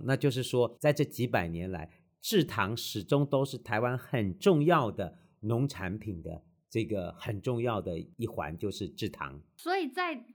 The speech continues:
Speaker 2: 日治时期之前，台湾其实就有在制糖了。
Speaker 1: 呃，当然啊，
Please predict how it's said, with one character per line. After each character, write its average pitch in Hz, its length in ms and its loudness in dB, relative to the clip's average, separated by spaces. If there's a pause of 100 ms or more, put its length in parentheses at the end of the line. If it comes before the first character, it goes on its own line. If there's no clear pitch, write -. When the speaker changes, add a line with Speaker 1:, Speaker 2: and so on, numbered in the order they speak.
Speaker 2:
日 359 220 -2
治 370 180 0
时 262 300 -6
期 240 420 -2
之 277 240 -4
前， 202 500 -4
台 262 200 0
湾 403 200 0
其 277 140 0
实 277 100 2
就 294 120 0
有 247 160 4
在 262 180 2
制 269 240 -6
糖 196 260 -8
了。 160 180 -8
Speaker 1:
呃， - 40 -4
当 294 320 6
然 160 260 8
啊， 90 200 -4